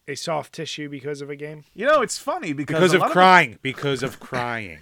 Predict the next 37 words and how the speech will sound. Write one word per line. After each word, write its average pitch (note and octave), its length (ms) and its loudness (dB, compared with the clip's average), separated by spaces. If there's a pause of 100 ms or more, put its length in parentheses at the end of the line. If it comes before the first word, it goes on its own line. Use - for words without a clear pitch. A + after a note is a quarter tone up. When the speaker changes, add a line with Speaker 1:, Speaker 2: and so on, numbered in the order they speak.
(140)
Speaker 2:
<laughs> A#3+ 220 -6
Well, G#3+ 200 8
the, G#3 120 0
the, F#3 340 0
the F3 100 0
last A#3 260 4
time D#4 160 2
I A#3 80 0
cried G3 380 2
because D#3 300 -2
of C#3+ 80 -4
a C#3 100 -4
game E3+ 220 -2
is C#3 80 -4
Sonic E3 320 -2
Adventure C#3+ 320 -4
two D#3+ 160 -6
Battle, C#3 280 -2
when B2 140 -6
Jim C#3 140 -6
was C3+ 100 -6
like, C3 160 -2
"Oh, E3+ 220 0
I C3 40 0
think D3+ 180 -6
this D#3 140 -6
game D3+ 200 -2
is A#2+ 120 -8
much E3+ 200 -8
worse E3 180 -4
than D3+ 100 -6
Shadow F3 240 -2
the - 120 -6
Hedgehog," E3+ 320 -4
and E3+ 80 -6
I G#3 40 -6
went, C4 240 0